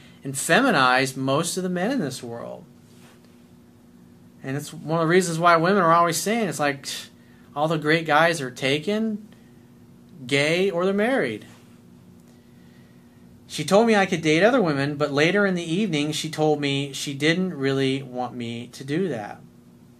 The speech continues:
She also said she wasn't convinced that I could go slowly, as she knows how aggressive I am in business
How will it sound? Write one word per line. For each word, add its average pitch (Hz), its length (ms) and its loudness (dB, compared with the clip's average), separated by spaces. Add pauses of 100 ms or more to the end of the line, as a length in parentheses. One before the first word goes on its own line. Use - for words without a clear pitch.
(1000)
She - 180 -2
also 190 280 4
said 143 340 0
she 143 160 -6
wasn't 143 400 -2
convinced 147 800 -2 (960)
that 135 120 0
I 139 120 2
could 143 160 -8
go 147 180 4
slowly, 165 1200 0 (340)
as 139 140 -2
she 160 220 -2
knows 165 340 0
how 170 180 2
aggressive 175 600 2
I 131 160 2
am 131 240 -2
in 123 140 -6
business 175 680 -2